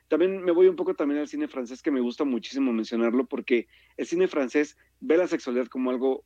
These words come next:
bueno, la parte de la diversidad sexual, perdón, como algo muy natural, y ha hecho, más allá de, de dramas, hace muchísima comedia sobre este tipo de temas, donde vemos historias muy divertidas, que se toman el tema muy a la ligera, y que permite explotar también personajes muy,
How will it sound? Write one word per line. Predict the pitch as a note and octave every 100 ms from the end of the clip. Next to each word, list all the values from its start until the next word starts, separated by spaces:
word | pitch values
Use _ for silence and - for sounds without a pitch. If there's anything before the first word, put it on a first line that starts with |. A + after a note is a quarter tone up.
| _
bueno, | - A#2+ D3 C3 B2+
la | A#2+
parte | A2+ B2+ D#3+
de |
la | B2
diversidad | A2 G#2+ C#3
sexual, | C#3 C3 A#2 A2
perdón, | A2+ A#2 C3 _ _ _ -
como | C3+ C#3+
algo | D3 C#3+
muy | C#3+ C#3
natural, | D3+ C#3+ A#2+ A#2 B2 - _ _ _ -
y | C#3+
ha | D#3+
hecho, | E3+ F3 F#3 F#3 -
más | D3+ D#3+ F3
allá | E3
de, | D3+ D#3+
de | D3 B2
dramas, | A#2 C3+ C#3+ E3 -
hace | - D#3
muchísima | D#3+ D3+ C#3+ F3 F#3 E3
comedia | - C3 C3+ D3+ E3+ _ _ _
sobre | - D3
este | D#3+ E3
tipo | E3+ -
de | C#3+
temas, | A#2+ F3+ D3 - _ _ _ _
donde | - C3 C3+ C3
vemos | D3 F3 D#3+
historias | C3 E3 D3
muy | D#3
divertidas, | G#3 G#3+ A#2+ C3+ C3+ F#3 G3+ _ _ _ _
que | C3
se | B2+
toman | B2+ D#3+ F3+ F3+
el | C3+
tema | A2 D3+ D#3+
muy | D3 D3 E3
a |
la | D#3+
ligera, | A#2+ A#2 C#3+ C#3+ G3+ _ _ _
y | A#3+
que | -
permite | C#3 D3 C#3 D#3 E3+ F3
explotar | D#3+ D3 C3+
también | C#3 C#3 C#3
personajes | C#3+ C3 C3 C3+ B2+
muy, | C3 C3